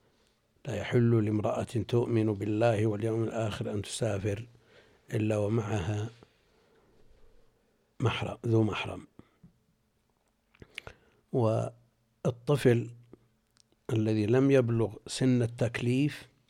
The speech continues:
لا يكون محرما، لأن وجوده قريب من عدمه، فلا يستطيع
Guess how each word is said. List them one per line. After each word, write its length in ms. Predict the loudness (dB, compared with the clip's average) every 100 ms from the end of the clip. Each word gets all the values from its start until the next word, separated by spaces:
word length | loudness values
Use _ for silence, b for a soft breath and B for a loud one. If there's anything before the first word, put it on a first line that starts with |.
| _ _ _ _ _ b b b -6
لا 260 | -2 2 2
يكون 600 | 2 -2 0 2 2 0
محرما، 560 | -2 -4 -6 -6 -12 -14 _ _ _ _ _ _ _ _ b b b b b b b b _ _ _ -10
لأن 520 | -2 0 2 0 -2
وجوده 800 | 0 2 4 4 2 4 2 2
قريب 400 | 0 2 4 2
من 280 | 0 -2 -4
عدمه، 420 | -4 -6 -6 -10 -14 _ _ _ _ _ _ _ _ _ _ _ _ _ _ _ _ -6
فلا 260 | -2 0 -2
يستطيع 720 | -2 -6 0 0 0 -6